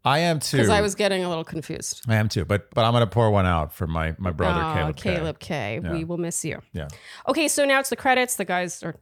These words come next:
Speaker 2: trimming to wear their Speedos.
Speaker 1: Yeah.
Speaker 2: There's nothing to talk
Speaker 1: Yeah.
Speaker 2: about there. Okay, so Andy, your A game.
Speaker 1: Braden.
Speaker 2: Ah,
Speaker 1: Yeah.
Speaker 2: that's a shocker.
Speaker 1: Shocker. And I'll tell you why.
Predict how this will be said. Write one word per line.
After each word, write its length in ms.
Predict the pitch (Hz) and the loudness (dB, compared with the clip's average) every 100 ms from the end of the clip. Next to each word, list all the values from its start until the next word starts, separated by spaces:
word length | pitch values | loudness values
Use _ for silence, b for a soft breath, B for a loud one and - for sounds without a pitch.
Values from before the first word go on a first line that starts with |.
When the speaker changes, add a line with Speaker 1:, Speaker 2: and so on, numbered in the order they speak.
| - | -10
Speaker 2:
trimming 500 | - 175 175 175 170 _ - | -4 -2 -2 -4 -8 _ -10
to 120 | 165 | -8
wear 160 | 160 | -6
their 120 | 156 156 | -6 -8
Speedos. 560 | - 160 151 165 104 | -8 -6 -4 -4 -2
Speaker 1:
Yeah. 120 | 104 90 | -2 -4
Speaker 2:
There's 320 | 180 156 160 139 - | -6 -8 -10 -14 -12
nothing 300 | 147 151 143 | -10 -8 -8
to 40 | |
talk 180 | 156 180 | -2 -2
Speaker 1:
Yeah. 40 | |
Speaker 2:
about 160 | 175 170 | -2 -2
there. 200 | 165 175 | -2 2
Okay, 220 | 226 240 202 | 2 2 0
so 280 | - 254 240 | 2 2 2
Andy, 560 | 285 349 311 185 - _ _ _ _ | 0 2 0 -2 -6 _ _ _ _
your 300 | 247 330 359 - | 0 2 2 0
A 280 | 294 330 | 0 0
game. 500 | 240 196 156 147 156 - _ _ _ _ _ _ _ _ _ _ - | 0 -2 -4 -8 -16 -20 _ _ _ _ _ _ _ _ _ _ -4
Speaker 1:
Braden. 500 | 160 160 139 76 85 _ _ - - _ _ _ _ _ _ _ 214 | 0 2 0 -2 -6 _ _ -20 -20 _ _ _ _ _ _ _ -6
Speaker 2:
Ah, 960 | 214 330 415 415 202 190 180 170 170 | -4 -4 -2 0 2 2 2 0 0
Speaker 1:
Yeah. 280 | 107 131 143 - | 0 2 0 0
Speaker 2:
that's 260 | 180 - | -2 -2
a 40 | 185 | -6
shocker. 800 | - - - 196 170 - 190 247 | -8 -6 -4 -4 -4 -2 -2 0
Speaker 1:
Shocker. 560 | 143 120 110 87 90 - _ _ - | 2 4 2 -4 -14 -16 _ _ -2
And 100 | 135 | 2
I'll 100 | 135 | 2
tell 160 | - 165 | 2 0
you 120 | 160 | 2
why. 440 | 160 160 80 101 | 2 2 0 -2